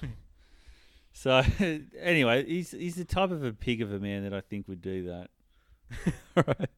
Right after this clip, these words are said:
Speaker 1: You might have to edit. You probably wanna edit that one out, maybe. I don't know.
Speaker 2: <laughs> What do you
Speaker 1: Uh,
Speaker 2: mean?
Speaker 1: that's all good. Uh,
Speaker 2: Really?
Speaker 1: fuck it. Who cares? No, I hate Top Gear.
Speaker 2: <laughs> Holy shit, man. Now, okay, I'll,
Speaker 1: <laughs> No.
Speaker 2: I'll, I'll bleep that out.
Speaker 1: No, I don't care.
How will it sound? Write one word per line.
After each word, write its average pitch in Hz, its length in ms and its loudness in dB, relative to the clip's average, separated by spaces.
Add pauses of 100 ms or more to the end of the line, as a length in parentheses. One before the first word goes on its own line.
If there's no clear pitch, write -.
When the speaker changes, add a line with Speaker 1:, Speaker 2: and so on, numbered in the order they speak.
(1160)
Speaker 1:
You 123 200 -4
might 120 160 6
have 107 100 4
to 95 160 -2
edit. 92 140 -6 (100)
You 123 60 -8
probably 117 240 0
wanna 101 160 -2
edit 101 220 2
that 80 180 -4
one 98 160 -6
out, 104 200 -8
maybe. 110 220 -2
I 110 60 0
don't 98 160 -2
know. 101 120 -4 (160)
Speaker 2:
<laughs> - 140 -16
What 175 160 8
do 214 80 10
you 202 60 8
Speaker 1:
Uh, 190 60 2
Speaker 2:
mean? 180 320 4 (280)
Speaker 1:
that's 120 240 2
all 107 140 10
good. 117 360 2
Uh, 135 280 8 (420)
Speaker 2:
Really? 180 500 6 (300)
Speaker 1:
fuck 107 160 2
it. 104 120 2
Who 113 100 2
cares? 107 380 4 (280)
No, 123 120 6
I 120 60 6
hate 123 220 8
Top 101 240 0
Gear. 104 200 4
Speaker 2:
<laughs> - 140 2
Holy 233 180 4
shit, 160 360 -2
man. 117 260 2
Now, 135 260 2
okay, 127 180 -2
I'll, 101 320 2
Speaker 1:
<laughs> 135 100 0
No. 135 140 2
Speaker 2:
I'll, 131 180 8
I'll 131 140 2
bleep 151 320 4
that 120 160 2
out. 117 160 6
Speaker 1:
No, 135 200 12
I 131 40 12
don't 120 140 8
care. 95 260 -2